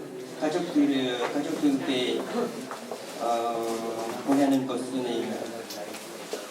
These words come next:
제 편지는 읽어보겠습니다. 당신이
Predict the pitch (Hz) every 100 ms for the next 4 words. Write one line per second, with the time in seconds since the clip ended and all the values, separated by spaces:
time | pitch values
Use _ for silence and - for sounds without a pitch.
0 | - - - 302 - 143 139 135 - 143
1 | 139 156 - - - - - 139 135 277
2 | 185 151 - - 120 107 - - - -
3 | - - - - 147 143 139 143 - -
4 | - - - - 135 139 139 - - 143
5 | 139 254 -